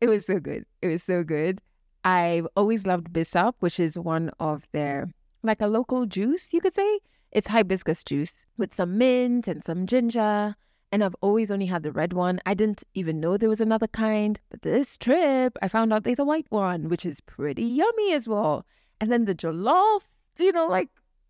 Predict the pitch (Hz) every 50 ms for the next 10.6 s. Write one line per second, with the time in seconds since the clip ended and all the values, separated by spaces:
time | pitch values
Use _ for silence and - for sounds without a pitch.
0 | _ 262 262 - 320 - - 202 208 220 240 - - 220 - - - - _ _
1 | _ _ _ _ - - 359 392 381 277 262 247 226 240 262 285 294 254 277 240
2 | 226 220 226 220 - - 180 - 220 208 - _ - _ 170 175 170 175 165 175
3 | 160 175 156 156 156 151 160 170 - - - 160 160 170 - 165 160 151 - -
4 | _ _ - - 160 160 - - 160 156 175 180 170 131 - 151 143 135 131 -
5 | - 180 - _ _ - 226 262 240 240 226 220 220 208 190 190 175 165 151 151
6 | 151 165 - - _ _ _ _ _ _ _ _ _ - 214 226 262 294 330 339
7 | 311 311 294 269 254 214 185 190 202 190 190 202 - 214 208 202 202 190 180 170
8 | 165 180 - - - - 170 175 170 160 151 143 147 165 190 220 214 - - -
9 | 175 - - 180 175 160 - 196 - - - 190 185 - - - - - 175 160
10 | 160 156 170 170 175 160 160 160 - - -